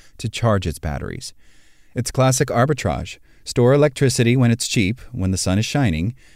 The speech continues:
and discharge it for a higher price when it isn't. Soon, the company says, it will also be able to charge its batteries directly from the grid.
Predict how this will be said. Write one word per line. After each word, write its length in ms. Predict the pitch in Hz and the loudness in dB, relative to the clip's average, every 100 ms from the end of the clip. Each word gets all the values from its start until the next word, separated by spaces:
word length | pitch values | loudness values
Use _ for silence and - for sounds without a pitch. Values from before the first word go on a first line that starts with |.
| - | -4
and 160 | 110 107 | 0 2
discharge 420 | 127 - 135 123 | 0 2 2 2
it 80 | 117 | 0
for 180 | 123 | 0
a 60 | 107 | 0
higher 300 | 107 127 117 | 0 0 0
price 340 | - 147 127 | 0 0 0
when 140 | 110 101 | -2 -2
it 100 | 110 | 0
isn't. 400 | 147 - - - _ - - - | -2 -4 -12 -18 _ -20 -20 -6
Soon, 240 | 143 156 | 0 0
the 80 | 135 | 2
company 300 | 120 107 104 | 0 0 -2
says, 440 | - 92 131 - | 0 0 0 -4
it 120 | - | -6
will 180 | 110 107 | -4 -2
also 260 | 78 120 139 | -2 -2 0
be 140 | 123 | 0
able 160 | 120 117 | 0 -2
to 100 | 113 | -6
charge 320 | - 123 120 | -2 0 0
its 140 | 110 | -2
batteries 400 | - 117 120 117 | -2 0 0 0
directly 400 | 104 104 135 123 | 0 0 0 -2
from 160 | 110 110 | -2 -2
the 80 | 95 | -2
grid. 300 | 110 131 | -4 -6